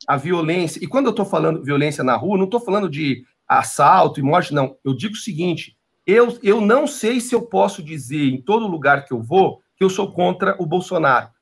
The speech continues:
Eu não sei se eu posso dizer. É isso que eu quero falar, né? Então, quer dizer, hoje há uma normalização. Eu sou hostilizado, né, é, em rede social, como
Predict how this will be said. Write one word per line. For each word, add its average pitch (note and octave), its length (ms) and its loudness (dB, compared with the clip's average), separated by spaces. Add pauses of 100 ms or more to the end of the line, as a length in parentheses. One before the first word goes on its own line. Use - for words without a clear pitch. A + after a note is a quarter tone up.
Eu F3 80 2
não G#3+ 120 6
sei G3+ 180 2
se F#3 80 -2
eu D#3 60 -2
posso C3+ 260 -4
dizer. G#2 320 -10 (400)
É C3 80 0
isso F#3 160 2
que F#3+ 60 -4
eu D3 40 -10
quero C3 160 -2
falar, G#2 340 -4 (220)
né? G3 160 4
Então, A3 220 0
quer A3+ 80 -2
dizer, D#3 280 -4 (380)
hoje G#3 380 6
há G#3+ 220 4
uma A3 160 4
normalização. B3 920 0
Eu G3+ 160 0
sou G#3 400 0
hostilizado, F3 1040 0 (280)
né, G3 380 0
é, C#3 380 0
em C#3+ 80 0
rede D3 220 -4
social, C#3 640 -2
como E3 300 -6